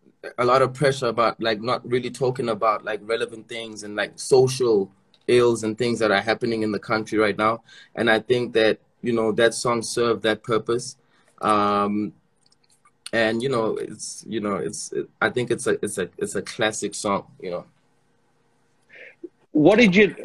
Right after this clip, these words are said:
Speaker 2: what does celebration look like for you? Wh-, have you celebrated at all? Have you done anything, you know, where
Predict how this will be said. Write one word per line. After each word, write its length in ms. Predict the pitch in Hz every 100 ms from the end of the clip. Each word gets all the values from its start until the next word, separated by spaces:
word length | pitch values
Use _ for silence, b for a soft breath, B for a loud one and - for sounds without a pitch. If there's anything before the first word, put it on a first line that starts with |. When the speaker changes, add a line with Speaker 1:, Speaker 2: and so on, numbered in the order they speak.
| -
Speaker 2:
what 400 | - 156 175 202
does 180 | 208 -
celebration 760 | 208 196 147 156 160 - 139
look 180 | 123 -
like 200 | 117 101 _
for 60 | 110
you? 300 | 101 87 82 _
Wh-, 240 | 123 170
have 160 | 139 151
you 120 | 160
celebrated 680 | - 196 190 170 175 165 151
at 100 | 139
all? 420 | 139 139 117 98
Have 80 | 104
you 80 | 127
done 240 | 127 147
anything, 580 | 165 170 139 156 147 139 139
you 140 | 135
know, 200 | 131 139
where 240 | 135 131